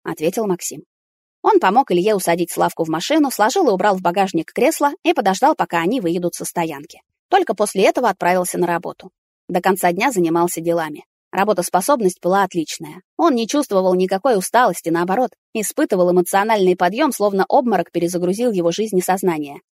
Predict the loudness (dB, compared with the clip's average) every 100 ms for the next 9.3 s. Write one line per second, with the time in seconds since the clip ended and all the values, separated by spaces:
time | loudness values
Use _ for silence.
0 | _ _ 2 4 4 2 0 0 0 0
1 | 0 -2 -2 -4 0 2 0 -2 -4 -4
2 | -2 -2 -2 -2 0 2 2 0 -4 2
3 | 2 0 -4 -4 -4 -6 -4 0 -2 -2
4 | -6 -2 0 0 2 2 2 0 -2 -2
5 | -4 -6 -4 -4 -2 0 0 -2 -6 -8
6 | -8 -8 -10 -6 -6 -6 -12 -18 _ _
7 | _ _ _ 0 2 0 2 0 0 -4
8 | -2 -2 -2 -2 -2 -2 -2 -2 -2 -4
9 | -12 -14